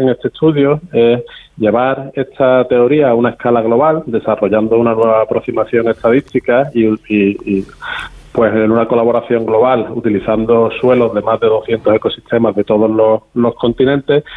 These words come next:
lo que demostramos es que a, a, en ecosistemas naturales, ya no solamente en el laboratorio, cuando incrementamos el número de,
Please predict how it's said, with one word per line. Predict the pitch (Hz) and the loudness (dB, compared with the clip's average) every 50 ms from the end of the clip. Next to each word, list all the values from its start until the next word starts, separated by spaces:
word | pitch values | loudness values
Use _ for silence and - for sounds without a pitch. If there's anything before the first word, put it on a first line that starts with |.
| - - - - - 135 | -20 -20 -20 -10 -2 0
lo | 127 117 | 0 0
que | 117 120 | 2 2
demostramos | 120 120 120 110 - - 143 139 147 156 151 147 | 0 2 0 -2 -2 -2 -2 0 0 0 0 0
es | 156 151 - | 0 0 -2
que | - - 156 151 151 | 0 0 0 2 2
a, | 156 - 135 120 127 127 | 2 2 0 0 0 0
a, | - 123 120 | 0 0 2
en | 117 113 113 | 2 0 0
ecosistemas | - 120 - - - - 135 135 147 147 | -2 -2 -4 -4 -2 -2 0 0 2 2
naturales, | 147 143 139 143 139 139 160 175 151 156 160 156 - | 2 0 2 2 2 2 2 2 0 0 -2 -2 -2
ya | - 120 | -2 0
no | 123 123 - | -2 -2 -2
solamente | - 123 123 123 127 120 - 127 | 0 0 0 0 0 0 -2 -2
en | 120 123 | -2 0
el | 120 | 0
laboratorio, | 117 117 117 117 120 117 - 139 143 135 135 147 143 | 2 2 2 2 0 0 0 0 0 2 2 0 2
cuando | - 120 113 113 113 | 0 -2 -2 -2 -6
incrementamos | 113 - - 110 107 107 104 101 - - 135 143 147 147 135 131 | -8 -6 -2 -2 0 0 -2 -4 -2 0 0 0 0 0 0 0
el | 135 127 127 | 0 0 2
número | 135 139 139 135 131 127 | 2 2 4 4 2 2
de, | 127 127 123 123 123 | 4 4 4 2 2